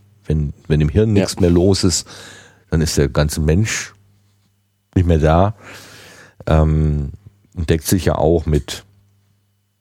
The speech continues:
Speaker 1: mit, mit unseren üblichen Vorstellungen so. Also
Speaker 2: Ja.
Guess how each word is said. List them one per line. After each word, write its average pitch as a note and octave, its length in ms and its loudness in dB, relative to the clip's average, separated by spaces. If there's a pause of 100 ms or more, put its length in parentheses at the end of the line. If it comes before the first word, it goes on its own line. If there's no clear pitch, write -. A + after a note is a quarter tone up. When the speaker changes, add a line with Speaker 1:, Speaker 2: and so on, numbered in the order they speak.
(680)
Speaker 1:
mit, D2+ 120 -6 (120)
mit - 180 -16
unseren D2 500 -4 (1600)
üblichen E2+ 340 -2
Vorstellungen C#2+ 680 0
so. A#1+ 240 0 (340)
Also - 220 -8
Speaker 2:
Ja. - 120 -8